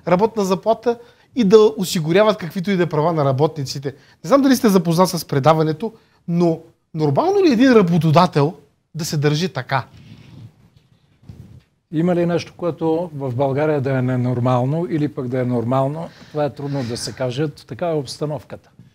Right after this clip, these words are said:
Speaker 2: Но тези хора, включително и подобни на тях, тъй като те не са единствените, ако бяха само тях, нямаше нужда да ги коментираме.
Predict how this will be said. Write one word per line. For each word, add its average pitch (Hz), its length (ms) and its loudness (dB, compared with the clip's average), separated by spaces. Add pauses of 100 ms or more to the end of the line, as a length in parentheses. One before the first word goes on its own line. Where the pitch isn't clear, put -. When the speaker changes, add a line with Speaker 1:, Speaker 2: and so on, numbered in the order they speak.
(320)
Speaker 2:
Но 120 520 -4 (140)
тези 190 320 -4
хора, 135 420 -4 (600)
включително 175 640 -8
и 160 240 -2
подобни 135 600 -2
на 131 140 -2
тях, 131 260 -4
тъй 143 160 -8
като - 200 -20
те 147 140 -6
не 131 120 -2
са - 180 -4
единствените, 131 600 -4
ако 123 180 -6
бяха 160 240 -4
само 156 240 -4
тях, 151 260 -10
нямаше 151 280 -6
нужда 151 300 -4
да 127 120 -2
ги 113 100 -4
коментираме. 135 600 -6